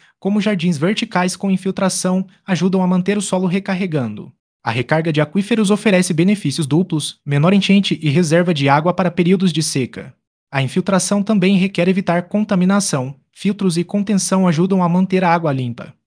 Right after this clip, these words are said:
A integração entre infiltração e captação transforma a paisagem. Áreas de infiltração próximas a pontos de captação suavizam o fluxo de água,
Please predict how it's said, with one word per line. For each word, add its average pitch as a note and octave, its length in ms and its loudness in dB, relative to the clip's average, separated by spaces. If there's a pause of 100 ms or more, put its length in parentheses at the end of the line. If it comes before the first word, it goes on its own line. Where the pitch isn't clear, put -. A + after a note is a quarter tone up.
(100)
A B2+ 140 -2
integração D#3+ 580 -2
entre F#3 180 -2
infiltração F#3+ 720 -2
e F#3+ 60 -2
captação G3 500 -4
transforma F#3+ 520 -2
a - 20 -4
paisagem. B2 720 -2 (120)
Áreas D3+ 320 0
de D#3+ 140 -4
infiltração F#3+ 560 -2
próximas F3+ 440 -2
a F#3 100 0
pontos F#3 420 -4
de E3 100 -4
captação F#3 600 -2
suavizam F#3 560 -2
o F#3+ 40 0
fluxo F3+ 380 -4
de D3 140 -2
água, C3 340 -2